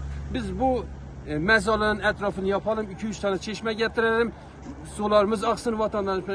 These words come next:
vatandaşlarımız perişan olmasınlar. Yani ben bu a-, anne babamın mezarına gelmişim, dua okuyacağım, okuyamıyorum. Vatandaş soru soruyor.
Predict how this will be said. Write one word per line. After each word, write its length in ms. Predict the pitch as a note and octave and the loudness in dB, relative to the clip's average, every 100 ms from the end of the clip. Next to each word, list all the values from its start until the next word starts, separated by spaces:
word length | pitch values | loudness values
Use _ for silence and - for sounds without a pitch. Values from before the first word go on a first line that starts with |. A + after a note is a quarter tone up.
| F#3 E3 | -4 -4
vatandaşlarımız 760 | E3 F3+ G3 F#3 E3+ F3 A3+ - | -4 -2 -2 -2 -2 -4 -6 -4
perişan 340 | D#3+ D#3 G#3 | -4 -2 2
olmasınlar. 500 | B3+ A#3 E3 - - - - - - - - | 2 4 0 -4 -14 -16 -16 -16 -16 -16 2
Yani 240 | G3 C4 | 4 6
ben 240 | B3+ C4+ A#3+ | 6 6 6
bu 100 | C4+ | 6
a-, 140 | C4 F#3+ - | 6 4 2
anne 260 | B3+ C4 | 4 6
babamın 280 | A#3+ A#3+ B3+ | 4 4 2
mezarına 420 | B3 A#3+ A3+ A#3+ | 4 4 6 4
gelmişim, 440 | C4 G3+ D#3+ F3 E3 | 4 2 0 -2 6
dua 140 | A#3+ | 8
okuyacağım, 480 | C#4+ G3+ E3+ F3 D#3+ - - - - | 8 6 2 4 0 -4 -18 -18 -4
okuyamıyorum. 640 | G3 F#3+ C4 F#4+ E4 B2+ G#2 - - - | -2 2 6 8 8 6 -2 -12 -16 2
Vatandaş 600 | G#3+ B3 C#4+ E4 F4 - F3 F3+ | 4 6 4 4 2 -2 -10 -8
soru 220 | - D4+ F4 | 2 4 6
soruyor. 440 | F4 D4+ F#3 C#3 | 6 6 6 4